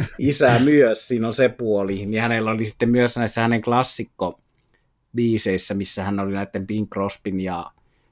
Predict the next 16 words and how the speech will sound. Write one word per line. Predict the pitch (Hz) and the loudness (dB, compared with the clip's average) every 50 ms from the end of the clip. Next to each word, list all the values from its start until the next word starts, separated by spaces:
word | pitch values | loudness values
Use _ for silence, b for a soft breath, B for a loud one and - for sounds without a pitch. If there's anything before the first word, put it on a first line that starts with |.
| _ _ | _ _
muit-, | - 117 107 104 - _ - 113 | -6 -4 -4 -6 -6 _ -6 -4
ja | 101 98 | -2 0
vaimonsa, | 104 113 110 107 104 95 92 90 - - 95 - _ - | 2 2 2 2 2 0 0 -2 -4 -6 -10 -12 _ -8
tota, | 92 87 - 92 87 | -8 -8 -6 -8 -8
tän | - 98 92 90 92 87 90 92 - _ _ _ B B B B B B - | -6 -4 -4 -4 -4 -4 -6 -10 -14 _ _ _ B B B B B B -4
Mary | 120 110 107 101 95 92 | -2 0 2 2 0 -2
Fordin | - - 104 98 92 92 90 95 95 95 87 | -2 -2 -2 -2 -2 -2 -2 -4 -4 -4 -2
taustalla, | - 117 113 110 107 104 - - - 90 85 85 87 87 87 - - | 0 0 2 2 2 0 -2 -4 -10 -10 -10 -8 -8 -10 -10 -10 -10
niin | - 104 104 104 95 | -8 -6 -6 -6 -6
häneltä | 110 110 107 107 104 101 101 - - | -4 -4 -4 -4 -4 -4 -6 -6 -6
on | 101 104 | -6 -6
tämmönen | 98 104 107 107 107 101 107 107 | -4 -2 -2 -2 -2 -2 -2 -2
lainaus, | 110 117 120 123 117 101 98 95 98 - - - | -2 -2 0 0 0 -2 -2 -6 -8 -8 -8 -10
missä | 95 - - - 98 | -8 -8 -6 -6 -6
hän | 98 95 95 | -4 -6 -6
sanoo | 92 104 101 98 92 95 92 90 90 - - - | -6 -6 -4 -4 -4 -4 -4 -6 -6 -10 -12 -16